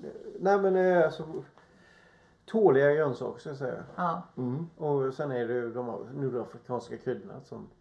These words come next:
Speaker 1: spiskummin och kardemumma och alltihop.
Speaker 2: Mm.
Speaker 3: Kardemumma, ja.
Speaker 1: Vitlök och
Speaker 2: Gott.
Speaker 1: chili, ja.
Speaker 3: Ja. Hade du så här torkade aprikosor och sånt också? Det brukar man ju ha mycket.
Speaker 1: Nej, det hade jag inte. Men
Speaker 3: Nej.
Speaker 1: det kan man absolut ha.
Speaker 3: Sultaner och sånt
Speaker 2: Det
Speaker 3: där.
Speaker 2: är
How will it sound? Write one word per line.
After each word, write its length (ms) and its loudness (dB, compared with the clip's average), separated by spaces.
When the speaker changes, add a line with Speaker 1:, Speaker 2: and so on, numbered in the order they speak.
Speaker 1:
spiskummin 640 -10
och 100 -16
kardemumma 420 -8
och 40 -2
alltihop. 420 -10
Speaker 2:
Mm. 220 -4
Speaker 3:
Kardemumma, 540 -4
ja. 60 2
Speaker 1:
Vitlök 240 -6
och 140 -10
Speaker 2:
Gott. 60 -2
Speaker 1:
chili, 380 -6
ja. 200 -12
Speaker 3:
Ja. 280 -10
Hade 180 0
du 80 2
så 120 0
här 60 -4
torkade 340 -2
aprikosor 640 -6
och 60 -4
sånt 220 -4
också? 200 -6
Det 60 -6
brukar 240 -6
man 100 -4
ju 40 -4
ha 100 -2
mycket. 460 -6
Speaker 1:
Nej, 240 2
det 80 4
hade 180 2
jag 100 -2
inte. 220 -8
Men 160 2
Speaker 3:
Nej. 80 0
Speaker 1:
det 60 -2
kan 160 -4
man 80 -2
absolut 420 -2
ha. 80 -6
Speaker 3:
Sultaner 680 -2
och 80 -8
sånt 160 -12
Speaker 2:
Det 60 0
Speaker 3:
där. 120 2
Speaker 2:
är 100 -8